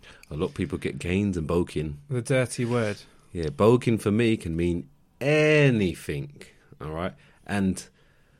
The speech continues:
Speaker 1: we happened to, um, Google, didn't we?
Speaker 2: Oh, yeah, okay, so
Speaker 1: Google
Speaker 2: let's,
Speaker 1: the word bulking.
Speaker 2: let's take a look at the Oxford English Dictionary's definition of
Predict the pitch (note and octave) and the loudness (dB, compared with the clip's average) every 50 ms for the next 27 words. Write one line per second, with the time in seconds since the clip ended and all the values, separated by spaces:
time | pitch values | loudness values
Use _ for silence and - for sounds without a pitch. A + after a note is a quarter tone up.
0 | _ - A#2 A2+ - - D3 C#3 C#3+ B2 G#2+ G2 F#2 - - G2+ F#2+ F#2 F#2 F2 | _ 2 4 4 4 4 0 0 2 2 0 0 0 -2 0 2 2 4 2 2
1 | - - F2 F2 F2 E2+ E2+ E2 - - A#2+ C3 B2 - F#2 D#2+ D2 - - _ | 0 0 0 0 0 -2 -2 -4 0 4 4 4 6 4 0 -2 -2 -6 -14 _
2 | _ _ _ - _ _ - A2 G#2 E2 D#2+ D2+ C#2+ - - - - D#3+ F3+ G3 | _ _ _ -20 _ _ -2 -2 0 0 -4 -6 -8 -12 -14 -2 2 4 6 8
3 | G3 F#3 D#3 D3 D#3+ D3 - E3+ C#3 C#3 C#3+ - D3 C#3 C3+ C3 - - - - | 8 8 8 8 6 4 4 4 4 4 4 4 4 4 4 2 -2 -2 4 8
4 | B2+ C3 A#2+ G2 G2+ G2 G#2 G2+ F#2 G2 F2+ F#2+ F#2+ F#2 F2+ F2+ - - - - | 8 10 10 8 6 6 6 6 4 4 6 8 8 8 6 4 2 0 2 4
5 | G2 F#2+ F2 - - D2+ D#2+ - D3+ D#3+ D3 D3 - - E3 D3+ D3 D3+ D3 D3 | 4 4 4 2 -2 -4 -4 -2 -4 -4 -4 -4 0 0 0 2 2 4 4 4
6 | C#3+ C#3+ C#3 B2+ C3+ B2+ - - C#3+ C3+ C#3+ - - - - - A#2 A2 - - | 4 2 0 0 0 -2 -2 0 0 0 0 -2 -6 -4 -2 0 -2 -2 -2 -2
7 | - C#3 C3 C3 B2 B2 B2 A2+ - - - C#3+ B2 - - - - B2 A#2 A#2 | 0 0 2 2 2 0 0 -2 -2 -2 -2 -2 -2 -2 -4 -4 0 0 0 0
8 | G#2 - - B2 A2+ - - B2 A#2 - - - A#2+ A#2 A2+ G#2+ | 0 0 0 -2 -2 0 -2 -2 -2 -4 -4 -4 -4 -4 -4 -4